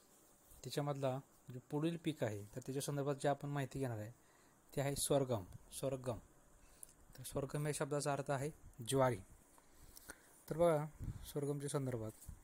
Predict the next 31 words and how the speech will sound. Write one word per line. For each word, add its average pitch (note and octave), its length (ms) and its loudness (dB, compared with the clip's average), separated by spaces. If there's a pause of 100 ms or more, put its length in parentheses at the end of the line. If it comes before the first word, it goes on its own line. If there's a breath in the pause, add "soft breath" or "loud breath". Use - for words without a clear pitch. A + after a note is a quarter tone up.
तर C#3 60 -4
त्याला D3+ 260 0
काय D#3 200 0
म्हणलं D#3 200 0
जातं, D3 220 -8
त्याचं D3 200 -2
local D3+ 340 2
नेम D3 220 0
आहे. A2+ 100 -2 (1000 loud breath)
Local C#3 320 2
name A#2+ 160 0 (420)
म्हणजे C#3 480 2 (600)
स्थानिक D3+ 340 0
पातळीवरती D3+ 400 2
त्याला D3+ 160 0
काय C#3+ 200 0
वेगळं C3+ 160 0
जातं, C3+ 360 -4 (1000 loud breath)
त्याला C#3 160 2 (600)
ज्वार, C3+ 340 6 (580)
ज्वार C3 280 0
म्हणजे D#3+ 180 -2
आपण E3 240 0
ज्वारी C#3+ 280 4
म्हणतो, A#2+ 340 -4
ज्वारी B2+ 240 0
या C#3 100 0
नावाने C3+ 340 -4
त्याला - 260 -10
ओळखलं A#2 260 -2
जातं. G#2 260 -6